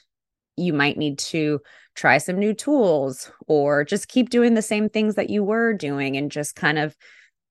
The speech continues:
cry through it, get mad through it, and let it pass. But again, it just means that you've leveled up and you're, you're dealing with a new facet of the breakup. Because if we think about how many things are impacted when we go through a breakup, it's so many things, your daily routine,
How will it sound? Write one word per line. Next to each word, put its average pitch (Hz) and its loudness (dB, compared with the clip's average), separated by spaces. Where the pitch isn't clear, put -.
cry 151 4
through 143 -4
it, 185 2
get 135 2
mad 143 2
through 156 -2
it, 165 2
and 147 0
let 147 0
it - -4
pass. 160 2
But 151 4
again, 160 4
it 143 -4
just 156 -2
means 160 -2
that 151 0
you've 151 -4
leveled 143 0
up 143 2
and 151 0
you're, 139 2
you're 170 -4
dealing 160 0
with 156 -2
a 160 -2
new 160 -2
facet 139 0
of 147 0
the 151 0
breakup. 156 4
Because 156 -4
if 156 -2
we 151 -4
think 190 -4
about 170 0
how 170 0
many 151 -2
things 143 -4
are 123 -6
impacted 147 -2
when 143 -6
we 143 -6
go 147 2
through 143 -6
a - -6
breakup, - -2
it's - -12
so 185 0
many 147 -4
things, 139 -8
your 151 -2
daily 165 2
routine, 156 -4